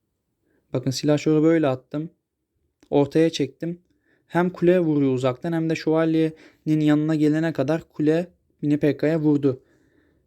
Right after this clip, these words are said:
Böylece hasar, zaman ve yol bakımından avantaja geçiyoruz ve mini Pekka kuleye vurmadan ölüyor.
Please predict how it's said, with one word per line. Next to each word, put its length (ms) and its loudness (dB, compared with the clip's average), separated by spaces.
Böylece 420 2
hasar, 480 -2
zaman 420 -2
ve 60 0
yol 200 2
bakımından 640 -4
avantaja 500 0
geçiyoruz 440 -2
ve 80 0
mini 220 -2
Pekka 340 -4
kuleye 220 0
vurmadan 440 -2
ölüyor. 340 -4